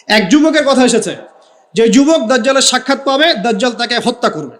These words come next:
দ্বিখণ্ডে, একদম দুই কোপ। বলবে যে, "তুমি কি বিশ্বাস করো আমি আল্লাহ?" সে বলবে, "না, বিশ্বাস করি না।" এক, দুই কোপ, দ্বিখণ্ডিত। এক, এক দেহের একটা অংশ একদিকে, আর একটা অংশ আরেকদিকে।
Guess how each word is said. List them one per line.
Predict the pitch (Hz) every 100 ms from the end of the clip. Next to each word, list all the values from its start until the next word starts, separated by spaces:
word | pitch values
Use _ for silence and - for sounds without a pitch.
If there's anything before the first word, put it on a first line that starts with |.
| _ -
দ্বিখণ্ডে, | 190 - 262 226
একদম | 254 226 269
দুই | 190 247
কোপ। | - 180 - - _ _ _ _ _ _ -
বলবে | 214 254 269
যে, | 277
"তুমি | 277 277
কি | 285
বিশ্বাস | 277 302 -
করো | 285 285
আমি | 269 277
আল্লাহ?" | 277 277 269
সে | 262
বলবে, | 254 247
"না, | 185 202
বিশ্বাস | 202 220
করি | 185
না।" | 143 - _ -
এক, | 254 277 277 - 185 196 _ 196
দুই | 233
কোপ, | 175 156 - _ -
দ্বিখণ্ডিত। | 254 - 233 180 - - _ _ -
এক, | 240 240 - -
এক | 240 220 185 185
দেহের | 247 262
একটা | 262 277
অংশ | 262 247
একদিকে, | 269 240 294
আর | 277
একটা | 254 262
অংশ | 226
আরেকদিকে। | 214 180 147